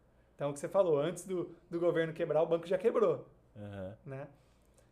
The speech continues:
Speaker 1: Mas, pra mitigar o risco de quebra do banco,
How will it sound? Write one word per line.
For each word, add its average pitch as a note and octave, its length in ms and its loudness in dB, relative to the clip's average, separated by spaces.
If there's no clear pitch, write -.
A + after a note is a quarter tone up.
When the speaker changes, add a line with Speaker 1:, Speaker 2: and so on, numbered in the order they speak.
Speaker 1:
Mas, D#3 880 -6
pra G3+ 160 -2
mitigar G3+ 440 -2
o A#2+ 80 -2
risco F3 320 -12
de D3 80 -20
quebra B2+ 300 -8
do B2 80 -18
banco, D3 380 -10